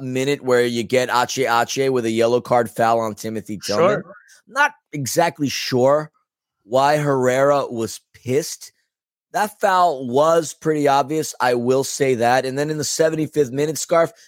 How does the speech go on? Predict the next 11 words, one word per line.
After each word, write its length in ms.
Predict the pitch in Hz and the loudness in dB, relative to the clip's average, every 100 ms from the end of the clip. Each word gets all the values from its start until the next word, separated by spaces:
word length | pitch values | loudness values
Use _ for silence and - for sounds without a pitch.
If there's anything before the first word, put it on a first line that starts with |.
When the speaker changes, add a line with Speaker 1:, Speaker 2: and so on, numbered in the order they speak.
| _ - | _ -8
Speaker 1:
he's 240 | 220 160 | -6 0
down 240 | 185 165 | 2 2
on 120 | 151 127 | 0 0
the 80 | |
ground 520 | 101 110 127 120 85 - _ _ - | -2 2 2 2 -2 -8 _ _ -10
complaining 580 | 127 107 127 139 139 135 | -8 -4 -2 0 0 -2
or 60 | |
doing 320 | 117 135 131 120 | -2 0 0 0
whatever. 480 | 110 117 123 95 | 2 2 2 0
And 140 | 104 113 | -4 0
look, 260 | 117 - | 0 -2